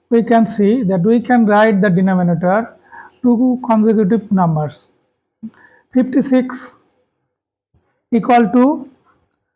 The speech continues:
seven multiply eight. Seventy-two equal to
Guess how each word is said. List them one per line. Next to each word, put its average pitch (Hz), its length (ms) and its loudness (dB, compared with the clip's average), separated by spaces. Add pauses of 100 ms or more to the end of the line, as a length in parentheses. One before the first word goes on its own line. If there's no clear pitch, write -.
(100)
seven 226 380 2
multiply 220 400 4
eight. 214 420 -2 (2500)
Seventy-two 240 760 0 (420)
equal 214 300 2
to 262 320 -4